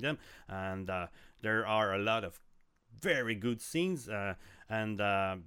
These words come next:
but, uh, the found footage was, uh, was very great. And did you do your lessons? Did you watch anything? Did you take notes? Did you just, uh, went, "Okay, uh,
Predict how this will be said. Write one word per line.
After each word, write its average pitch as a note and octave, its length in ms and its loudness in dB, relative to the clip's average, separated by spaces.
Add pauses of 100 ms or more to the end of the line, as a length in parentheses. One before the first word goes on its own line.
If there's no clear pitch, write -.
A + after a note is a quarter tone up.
(100)
but, B2+ 260 -2
uh, A#2 180 -8 (1000)
the B2 60 -8
found E3+ 220 2
footage C3+ 280 0
was, A2+ 340 -2
uh, B2 420 -12 (340)
was D3+ 200 0
very F#3 260 2
great. D3+ 280 -2
And D#3 200 -2 (1040)
did D#3+ 200 0
you E3 80 -4
do A#2+ 380 -4
your G3+ 260 2
lessons? A3+ 500 0
Did D#3 160 -4
you D3+ 100 -2
watch C#3+ 500 -2
anything? F3 720 0
Did C3 200 -12
you D3+ 180 0 (140)
take F3+ 240 -4
notes? G3 400 0
Did B2+ 200 -12
you C#3+ 280 -2 (180)
just, D3+ 380 -4 (360)
uh, A#2+ 520 -2
went, C#3 260 -6
"Okay, F#2 480 -6
uh, F2 300 -8